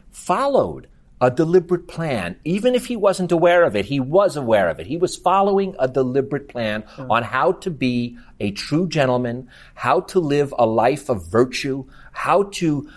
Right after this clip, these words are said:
Speaker 1: treat other people. He really learned all of this and was, he felt more proud, according to you, when he was able to do the right thing than when he was able to get any sort of fame, fortune,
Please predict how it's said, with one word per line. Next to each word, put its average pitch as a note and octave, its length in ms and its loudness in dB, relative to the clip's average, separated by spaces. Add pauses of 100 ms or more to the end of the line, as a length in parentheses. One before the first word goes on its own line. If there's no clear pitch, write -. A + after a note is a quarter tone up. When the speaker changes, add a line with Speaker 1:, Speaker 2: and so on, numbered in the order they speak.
(180)
Speaker 1:
treat - 480 -2
other C#3 260 2
people. D3 560 0 (160)
He A#3 320 -4
really F3+ 600 0
learned C#3 640 0 (100)
all D#3+ 440 6
of - 160 -4
this G#2 280 -4
and A#2+ 180 0
was, A#2+ 280 4 (400)
he A#3 300 0
felt F#3+ 460 0
more C#3+ 340 2
proud, D#3 440 2
according A#2 500 -2
to - 140 -12
you, G2+ 380 -2 (240)
when A#2 180 0
he C3+ 220 -4
was B2+ 260 4
able F3+ 420 2
to - 180 -12
do C#3+ 340 -6
the A#2+ 180 -2
right C#3 420 0
thing D2+ 440 -8 (260)
than A#2+ 220 2
when B2 100 4
he B2+ 160 0
was B2 260 2
able C#3 360 0
to B2+ 120 -6
get A#2 220 2
any A#2 200 0
sort G#2+ 260 -2
of G#2 100 -2
fame, A2+ 560 -4
fortune, G#2 640 -4